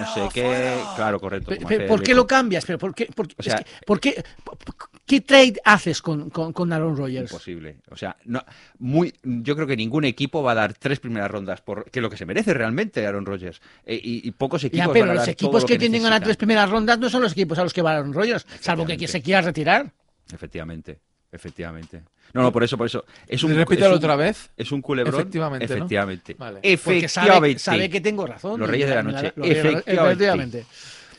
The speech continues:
Speaker 1: Eh, pues eso, eso ya te digo. Entonces, no, es
Speaker 3: Yo
Speaker 1: un culebrón que va para largo.
Speaker 3: creo, y además lo he dicho en algún sitio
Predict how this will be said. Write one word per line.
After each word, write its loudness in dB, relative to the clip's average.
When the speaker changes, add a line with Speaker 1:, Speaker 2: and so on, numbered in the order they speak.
Speaker 1:
Eh, 0
pues -4
eso, -4
eso -4
ya 2
te -6
digo. 2
Entonces, 2
no, 0
es 0
Speaker 3:
Yo 4
Speaker 1:
un -4
culebrón 2
que -2
va 0
para -6
largo. -6
Speaker 3:
creo, 0
y -6
además 0
lo -2
he 0
dicho -4
en -8
algún -6
sitio -10